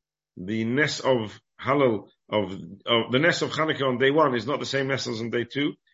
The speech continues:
The Nes on day two is not the same Nes on day three. Each day was a new, new miracle. And since each day was a new miracle, we mention the Nes,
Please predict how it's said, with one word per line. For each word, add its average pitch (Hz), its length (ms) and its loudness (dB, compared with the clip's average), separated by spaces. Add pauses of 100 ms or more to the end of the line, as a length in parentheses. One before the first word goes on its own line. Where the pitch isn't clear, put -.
(140)
The 107 80 -6
Nes 131 200 0
on 131 100 -2
day 131 140 4
two 151 220 2
is 143 140 2
not 135 100 0
the 117 80 -6
same 127 180 -2
Nes 127 200 -4
on 120 100 -4
day 117 140 0
three. 143 360 -4
Each 156 220 -8
day 151 140 2
was 135 200 0
a 117 40 0
new, 127 360 -2
new 127 240 -2
miracle. 135 520 -2 (280)
And - 80 -14
since 151 220 -4
each 147 140 -2
day 147 100 4
was 135 160 2
a 131 40 0
new 139 140 -2
miracle, 139 320 -2
we 117 120 -2
mention 123 580 -2 (520)
the 113 160 0
Nes, 139 420 0